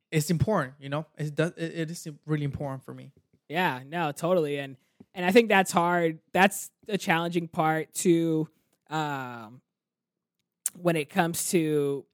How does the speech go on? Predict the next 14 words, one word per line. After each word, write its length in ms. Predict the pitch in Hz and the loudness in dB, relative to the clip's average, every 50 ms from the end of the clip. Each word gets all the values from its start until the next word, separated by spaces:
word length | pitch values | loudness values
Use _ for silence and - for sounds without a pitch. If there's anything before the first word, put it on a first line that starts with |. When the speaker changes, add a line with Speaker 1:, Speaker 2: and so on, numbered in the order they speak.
| _ _ | _ _
Speaker 2:
maybe, 260 | 170 165 160 156 165 165 | -10 -8 -6 -4 -2 -2
like, 240 | 160 147 147 147 | -2 -4 -4 -6
non-traditional 880 | 160 147 147 143 143 143 156 - - 151 139 139 143 - - 151 143 135 | -8 -8 -8 -6 -6 -6 -8 -8 -8 -8 -6 -6 -8 -8 -6 -6 -6 -6
jobs 560 | 131 127 - 139 127 131 135 139 147 160 156 151 | -6 -8 -8 -8 -8 -6 -6 -6 -6 -6 -6 -6
or 120 | 143 139 | -6 -6
working, 360 | 135 135 135 143 - 156 160 - | -4 -6 -6 -6 -8 -10 -14 -12
you 120 | 156 156 | -8 -8
know, 140 | 143 135 131 135 135 - | -8 -6 -8 -10 -10 -12
when 140 | 147 143 139 | -14 -12 -12
you're 100 | 135 135 | -10 -10
in 100 | 139 147 | -8 -8
those 340 | 151 151 151 - - - - _ _ _ _ | -6 -8 -8 -8 -12 -20 -20 _ _ _ _
places, 420 | - 190 180 190 - 233 226 226 | -2 0 0 2 6 6 6 6
'cause, 280 | 220 - 208 180 170 - | 6 4 2 2 2 0